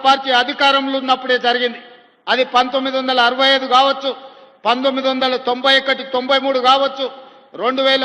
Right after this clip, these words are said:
రెండు, రెండు వేల ఐదు, రెండు వేల ఎనిమిది కావచ్చు. వివిధ సందర్భాలలో అటు మంజరా నది జలాలు, మూసీ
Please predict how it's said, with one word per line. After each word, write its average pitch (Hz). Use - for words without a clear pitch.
రెండు, 269
రెండు 262
వేల 269
ఐదు, 277
రెండు 247
వేల 247
ఎనిమిది 277
కావచ్చు. 254
వివిధ 240
సందర్భాలలో 262
అటు 240
మంజరా 269
నది 269
జలాలు, 269
మూసీ 262